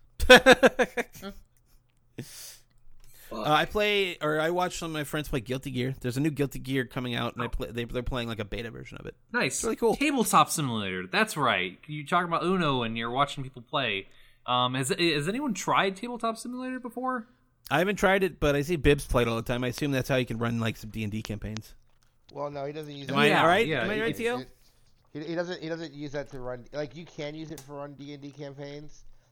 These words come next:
Speaker 3: Uh, he didn't, but it's, I mean, it's a good. I've, I've used it. It's good.
Speaker 2: Yeah, it, it, it's very much,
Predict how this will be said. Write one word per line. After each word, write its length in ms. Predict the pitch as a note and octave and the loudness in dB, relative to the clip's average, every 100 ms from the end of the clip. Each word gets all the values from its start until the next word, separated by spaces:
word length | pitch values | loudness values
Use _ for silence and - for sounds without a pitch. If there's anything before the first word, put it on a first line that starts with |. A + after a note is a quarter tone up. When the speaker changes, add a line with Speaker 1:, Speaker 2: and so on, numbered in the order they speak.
| _ | _
Speaker 3:
Uh, 120 | - G#2 | -10 -8
he 180 | B2 C#3+ | -8 -8
didn't, 420 | D3 D3+ D3+ C3 | -8 -10 -16 -12
but 160 | B2+ | -10
it's, 240 | B2+ C#3 - | -10 -14 -14
I 60 | C#3+ | -12
mean, 180 | F3+ F3+ | -12 -12
it's 160 | F3+ | -14
a 40 | A3+ | -14
good. 300 | G#3+ G3+ - - | -12 -12 -12 -12
I've, 180 | B2 E3+ - | -10 -10 -12
I've 180 | D#3 D#3 | -14 -14
used 280 | A2+ G#2+ | -16 -14
it. 120 | A2+ G#2+ | -16 -16
It's 140 | D3+ | -20
good. 240 | C#3+ G#2 B2+ _ _ _ _ _ _ _ _ _ _ _ _ _ _ _ _ _ _ _ _ _ _ _ _ | -16 -14 -14 _ _ _ _ _ _ _ _ _ _ _ _ _ _ _ _ _ _ _ _ _ _ _ _
Speaker 2:
Yeah, 180 | D#3 D#3 | -2 0
it, 220 | C#3+ D#3+ | 0 -4
it, 60 | D#3+ | -6
it's 180 | D#3+ - | -6 -6
very 380 | E3 F#3+ G3 F3+ | 0 2 2 0
much, 720 | D3 C#3+ C#3 - - - | 0 -2 -2 -6 -8 -12